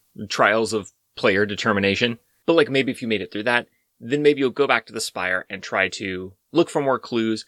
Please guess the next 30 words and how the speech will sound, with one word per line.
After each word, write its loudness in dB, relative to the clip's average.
and 0
perhaps -2
fix -4
the -4
beacon -6
atop -8
the -10
spire, 0
which -2
is 2
the -6
whole 8
reason 0
that 0
the -10
Kokri 2
were 0
on -2
your -2
asses 0
in -6
the -8
first 0
place. -8
The -2
beacon 0
up -4
there 4
went -2
out, 2